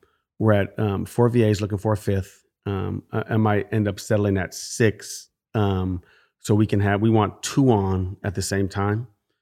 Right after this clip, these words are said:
um, during peak hours, um, 'cause they get busy. So my V As also do stuff that's besides management. They're also helping me kinda launch new properties, get utilities turned on, getting water, electricity, things like that on.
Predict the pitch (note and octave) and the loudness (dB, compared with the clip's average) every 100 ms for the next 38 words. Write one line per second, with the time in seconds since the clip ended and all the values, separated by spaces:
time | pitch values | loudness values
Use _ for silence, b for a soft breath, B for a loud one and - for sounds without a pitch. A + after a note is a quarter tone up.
0 | _ _ A2 G2+ F#2+ F#2 F#2+ - C#2+ A2+ | _ _ -4 -2 -2 -4 -6 -8 -2 2
1 | A2 G2+ G2 - A#2 G#2+ G2+ G2+ A2 - | 4 4 0 -2 -4 0 0 0 -2 -6
2 | - _ _ - G#2+ F#2+ F#2 F2+ E2+ - | -16 _ _ -6 -4 -4 -4 -6 -8 -6
3 | G2+ F2+ G2 F2 G2+ G2 G2 G2 G2+ G#2 | -4 -2 -2 -2 -2 -4 -4 -4 -2 -2
4 | G#2 G#2 G#2 G2 F2+ G#2 G#2+ G2+ G#2 G2+ | -2 -2 -2 -4 -4 -4 -4 -4 -4 -4
5 | - _ _ _ _ _ G#2+ F#2+ G2+ G2 | -6 _ _ _ _ _ -2 0 -2 -4
6 | - G#2 - G#2 G#2+ F#2+ G#2 G#2 G#2 A2 | -4 -4 0 0 0 0 2 2 2 -2
7 | - G#2 G2+ G2 G2 G2 G2+ G2 G2 G2 | -2 -2 -2 -4 -4 -4 -2 -2 -2 -6
8 | b b _ G#2+ G2 F#2+ G2 G2 G#2+ G2+ | b b _ -2 0 0 -2 -2 -4 0
9 | G#2 G2+ G#2 F#2+ G#2 - - G2+ - G2+ | 0 0 -2 -4 -4 -6 -8 -8 -2 -2
10 | G2+ G#2+ F#2+ G#2+ G#2+ G#2+ A2 A#2+ - _ | 0 0 -2 0 0 2 0 -2 -8 _
11 | _ _ _ _ _ - G#2+ G#2 G2+ G2+ | _ _ _ _ _ -4 -2 0 0 0
12 | G2+ G2+ G2 G2 - G2 - G#2 G#2 G2+ | 0 -2 -2 -4 -6 -8 -6 -4 -4 -4
13 | A2+ G2+ G2+ F#2+ G2+ G2 F#2 E2+ | -2 -2 -2 -4 -4 -4 -6 -12